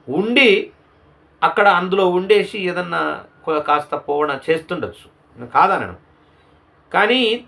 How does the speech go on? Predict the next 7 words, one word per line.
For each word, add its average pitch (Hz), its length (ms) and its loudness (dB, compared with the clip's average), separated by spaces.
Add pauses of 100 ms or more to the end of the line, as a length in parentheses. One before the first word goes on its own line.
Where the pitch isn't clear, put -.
తెలియక 220 440 4
చేసేటటువంటి 214 920 4
తప్పు, 190 640 -4 (360)
తెలియక 208 340 2
చేసేటటువంటి 196 880 2
మాటనే 170 400 -2
తప్ప 135 280 -2